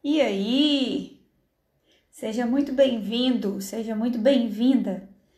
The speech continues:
a essa manhã próspera. Segunda a sexta, oito e cinquenta e sete da manhã. Bom dia!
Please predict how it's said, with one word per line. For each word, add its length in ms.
a 140
essa 300
manhã 640
próspera. 840
Segunda 720
a 40
sexta, 760
oito 300
e 20
cinquenta 400
e 60
sete 480
da 120
manhã. 720
Bom 360
dia! 920